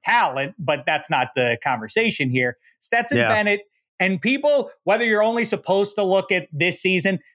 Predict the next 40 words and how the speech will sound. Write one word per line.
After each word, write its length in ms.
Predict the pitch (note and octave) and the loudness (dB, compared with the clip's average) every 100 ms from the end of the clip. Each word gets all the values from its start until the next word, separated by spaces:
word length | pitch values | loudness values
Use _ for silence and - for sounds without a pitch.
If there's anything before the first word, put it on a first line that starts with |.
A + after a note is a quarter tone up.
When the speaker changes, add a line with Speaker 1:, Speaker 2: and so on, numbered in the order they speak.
| _ | _
Speaker 1:
they, 220 | F#3+ A3+ A3+ - - | 0 0 -2 -10 -4
you 140 | G#3 | 0
can 160 | A#3+ A3 | 0 0
tell 340 | A#3+ C4 A#3 | 2 2 2
that 240 | G3 - | -2 -6
some 300 | - A3+ G3+ | -2 -2 0
voters 400 | F3 F#3+ F#3 E3+ | 0 0 0 -4
kind 400 | - A3 A#3+ B3 | -4 -2 0 2
of 60 | A3 | 0
skew 340 | - - G#3+ A3 | -2 -2 0 2
and 80 | |
like, 160 | A#3 B3+ E4+ | 2 0 0
"Yeah, 360 | D#4+ D#4 D4+ D4+ | 2 2 2 0
but 120 | A#3 | -2
the 80 | B3+ | 0
body 380 | B3 B3 A#3+ | 2 2 2
of 80 | A#3 | 2
work 240 | G#3+ A3 G#3+ | 2 0 0
over 160 | G3 | -2
the 80 | F#3 | 0
last 320 | F#3+ F#3+ - | 2 2 -2
two 80 | F#3 | -2
years, 300 | F3+ E3+ D3+ | 0 0 0
this 160 | E3 - | -4 -4
is 60 | |
a 60 | D#3 | -4
great 280 | D3 D3+ D3 | 0 0 0
story. 320 | - D#3 D3 | -2 0 0
We 140 | C#3+ C#3 | 0 2
like 240 | C#3 C3+ | 2 0
this 160 | C3 - | -4 -8
kid. 360 | - B2+ B2 B2 _ _ - | -2 0 0 -4 _ _ -4
He's 160 | D#3 | -2
the 100 | C#3+ | 0
national 400 | D3+ C#3 C3+ C#3 | 0 0 -2 -6
champion. 500 | B2 - C3 B2 C3+ | -6 -2 0 0 0
He 60 | C3+ | 0
doesn't 260 | C3+ C3 B2+ | 0 0 -2
lose 220 | B2+ A2+ | -2 -2
games." 460 | B2 A#2+ A#2+ A#2+ | -2 0 0 -4